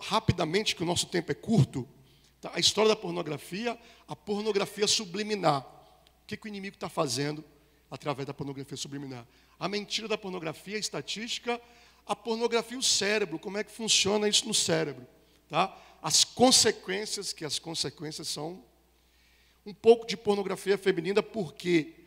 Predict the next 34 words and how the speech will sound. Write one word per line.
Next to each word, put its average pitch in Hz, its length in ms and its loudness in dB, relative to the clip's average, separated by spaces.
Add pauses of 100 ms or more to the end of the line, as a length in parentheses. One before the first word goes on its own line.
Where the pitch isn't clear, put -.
(420)
de - 140 -4
cada 185 240 -4
quatro - 300 -10
pessoas, 190 760 2
porque - 360 -10
antes 285 520 0 (300)
era 185 160 -2
algo 214 240 2
restrito 208 500 -2
a 165 60 0
jovens, 202 720 -2 (160)
solteiros - 840 2
e 247 120 -2
homens. 180 640 2 (240)
Hoje 165 220 -8
mudou. 139 420 -6 (300)
Por - 80 -20
causa 156 240 -6
da 196 80 -4
internet, 170 840 -2 (220)
foi 151 180 -4
no 147 120 -2
ano 170 140 -2
dois 143 300 2
mil 160 320 -4 (520)
que - 100 -18
veio 135 180 -8
a 147 40 -6
internet 135 440 -10
banda 127 260 -10
larga, 143 420 -2 (300)
isso 175 240 0
mudou 170 380 -2
completamente. 151 840 -8